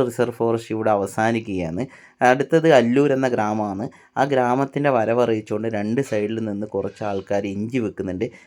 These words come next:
കഴിഞ്ഞ പ്രാവശ്യം ഇതേപോലത്തെ കുറേ കുട്ടികൾ ഇഞ്ചി വിൽക്കുന്നത് കണ്ടു. അതേ കുട്ടികൾ ഉണ്ടോ എന്നാണ് എൻ്റെ മനസ്സിലെ ചിന്താഗതി. അത് നമുക്ക് നോക്കണം. അത് നമ്മൾ അടുത്ത എപ്പിസോഡിൽ നമ്മൾ വിശദമായിട്ട് കാണിക്കുന്നതായിരിക്കും. പാർട്ട്,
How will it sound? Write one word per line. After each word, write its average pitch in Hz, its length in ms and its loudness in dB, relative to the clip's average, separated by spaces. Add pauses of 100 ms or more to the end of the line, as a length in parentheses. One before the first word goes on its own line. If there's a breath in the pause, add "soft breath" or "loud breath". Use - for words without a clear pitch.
(160 loud breath)
കഴിഞ്ഞ 143 240 4
പ്രാവശ്യം 165 320 2
ഇതേപോലത്തെ 135 640 4
കുറേ 123 280 -2 (100)
കുട്ടികൾ 117 440 -4
ഇഞ്ചി 104 260 -4
വിൽക്കുന്നത് 104 480 -4
കണ്ടു. 90 200 -6 (300 loud breath)
അതേ 139 240 6
കുട്ടികൾ 156 460 4
ഉണ്ടോ 120 300 4
എന്നാണ് 123 300 0
എൻ്റെ 110 340 0 (160)
മനസ്സിലെ 107 540 -4
ചിന്താഗതി. 95 340 -4
അത് 117 220 -2
നമുക്ക് 120 260 -6
നോക്കണം. 101 400 -6
അത് 143 180 -6
നമ്മൾ 123 280 -2
അടുത്ത 110 300 -8
എപ്പിസോഡിൽ 117 640 -4 (420 soft breath)
നമ്മൾ 104 180 -6
വിശദമായിട്ട് 113 880 -4
കാണിക്കുന്നതായിരിക്കും. 98 680 -6 (340 soft breath)
പാർട്ട്, 117 400 -2